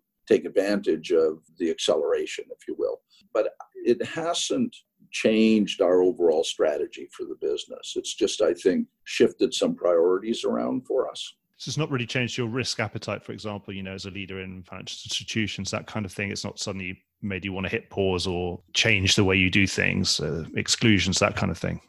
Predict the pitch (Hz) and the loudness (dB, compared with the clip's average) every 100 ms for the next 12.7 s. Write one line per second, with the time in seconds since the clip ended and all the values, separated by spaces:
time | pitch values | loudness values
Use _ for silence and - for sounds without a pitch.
0 | _ - 120 95 85 _ - 107 117 143 | _ 4 6 4 -2 _ -2 -2 0 -4
1 | - 151 127 - _ - 113 120 113 - | -4 -4 -6 -6 _ -6 0 2 0 -2
2 | 104 113 107 98 113 - - 95 - - | -2 -2 -2 0 0 0 -4 -6 -4 -6
3 | - 87 87 - 80 - 90 85 82 90 | 0 0 0 -8 -14 -8 -6 -6 -4 0
4 | 82 80 - _ 80 - 113 113 117 - | 0 0 -6 _ -6 2 2 4 2 4
5 | 123 117 - - _ _ 107 107 113 101 | 4 4 -4 -10 _ _ 6 8 8 8
6 | 92 107 95 - - 101 - 104 104 - | 6 6 4 2 0 0 4 4 4 4
7 | 95 90 92 87 - 95 80 78 82 82 | 2 2 2 0 -2 -2 -2 0 -2 -2
8 | - _ _ - 101 117 113 85 73 - | -8 _ _ 0 4 6 6 4 -2 -6
9 | - - _ - 87 - 87 73 - 71 | -10 -12 _ -10 -8 0 2 2 -2 -6
10 | - - 67 - - 60 71 - - _ | -6 -6 -6 -8 -6 -6 -4 -6 -12 _
11 | 92 98 - 95 85 90 82 82 85 82 | 0 0 2 0 2 0 0 0 -2 0
12 | 80 - 78 78 78 - - | -2 -2 -2 0 0 -6 -14